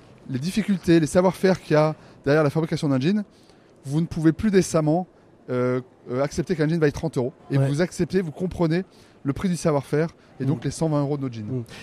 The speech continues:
Speaker 2: Et, euh, finalement, vous avez réinventé, euh, vous avez, euh, mis pour la, l'industrie du jean le, le système des, des, des fruitières, euh, de, de Franche-Comté, c'est-à-dire, euh, on met, euh, la fabrication, euh,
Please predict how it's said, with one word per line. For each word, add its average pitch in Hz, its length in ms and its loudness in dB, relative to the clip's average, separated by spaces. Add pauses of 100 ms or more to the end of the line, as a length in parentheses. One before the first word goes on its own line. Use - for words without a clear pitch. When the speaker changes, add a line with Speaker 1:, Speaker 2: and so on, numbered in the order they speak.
(140)
Speaker 2:
Et, 175 320 4
euh, 202 140 -10
finalement, 220 260 4
vous 165 140 4
avez 127 120 4
réinventé, 151 960 2
euh, 156 160 4
vous 139 260 0
avez, 139 300 4
euh, 123 180 4
mis 160 260 2
pour 139 260 0
la, 123 300 0
l'industrie 139 480 0
du 143 160 -4
jean 180 280 -2
le, 151 200 2
le 143 120 0
système 160 380 -4
des, 139 340 0
des, 135 240 -4
des 135 140 -2
fruitières, 180 600 -2
euh, 139 420 2
de, 135 200 -4
de 143 100 0
Franche-Comté, 160 600 -2
c'est-à-dire, 156 540 0
euh, 131 60 0 (340)
on 165 140 6
met, 180 360 6
euh, 156 380 4
la 147 180 4
fabrication, 175 960 0 (380)
euh, 151 260 4